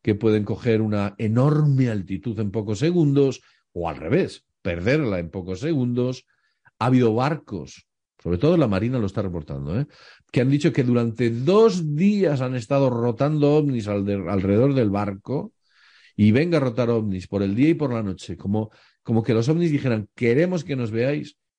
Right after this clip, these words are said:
y queremos que ser noticia". O sea, parece ahí que, que hay una especie de, de, de presión, porque los propios ovnis. Y otra cosa más,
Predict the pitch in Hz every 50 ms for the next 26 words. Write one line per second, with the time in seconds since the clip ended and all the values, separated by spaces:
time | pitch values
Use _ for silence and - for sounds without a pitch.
0 | _ _ - - 101 - - 104 104 127 143 151 147 135 - - 117 - - 123
1 | 113 110 107 101 90 - - - 69 - - - 52 50 - - _ - - -
2 | 69 - _ _ _ _ _ _ _ _ _ - 78 - - - - - - 67
3 | 78 87 92 113 101 90 101 151 165 - - 90 82 - - _ _ _ _ _
4 | _ _ - 101 98 110 117 104 95 - - 110 95 - 113 101 95 92 87 87
5 | 82 80 78 73 76 80 85 - - 87 85 82 127 143 160 175 190 196 - _
6 | _ _ _ _ _ _ 87 - - 82 80 85 - - 127 117 - 131 107 98
7 | 113 98 92 85 - - _ - 165 165 196 208 220 196 208 202 202 196 214 196
8 | 156 - - _